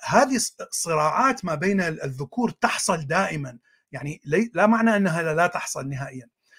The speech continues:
لكن عندما تحصل، آه، هذه الصراعات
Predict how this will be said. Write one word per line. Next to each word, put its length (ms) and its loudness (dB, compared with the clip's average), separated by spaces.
لكن 240 4
عندما 300 2
تحصل، 580 0
آه، 360 -6
هذه 340 0
الصراعات 680 -4